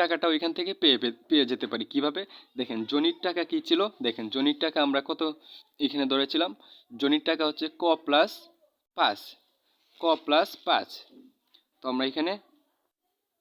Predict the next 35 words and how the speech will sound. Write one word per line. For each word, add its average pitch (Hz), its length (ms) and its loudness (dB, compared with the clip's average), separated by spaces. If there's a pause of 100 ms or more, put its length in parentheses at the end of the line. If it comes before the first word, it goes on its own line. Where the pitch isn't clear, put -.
(120)
ক 165 40 -4 (460)
প্লাস 131 300 2 (540)
পাঁচ 135 180 4 (100)
ছিল 123 140 -2 (100)
আমাদের 107 240 -4 (360)
কার 131 220 -2
টাকা? 151 180 0 (280)
জনির 135 320 0
টাকা। 110 200 -6 (320)
এখন 147 320 0 (180)
আমরা 131 200 0
যদি 135 200 -4
ক - 20 0 (100)
এর 151 140 0
মানটা 147 220 0 (100)
বসিয়ে 135 300 0
দিই 147 140 0
তাহলে 131 220 -2
আমরা 131 180 -4
কি 135 140 -2
পেয়ে 147 200 0
যাব? 151 100 -4 (520)
জনির 127 280 -2
টাকাটা 147 320 -6
পেয়ে 131 200 0
যাব। 101 100 -8 (100)
তো - 140 -14
ক - 20 -4 (100)
এর 147 120 0
মান 147 180 -2
কত? 147 140 -6 (680)
পঞ্চান্ন। 120 440 0 (180)
আর 117 160 0
এখানে 139 180 -4 (100)
প্লাস 131 260 0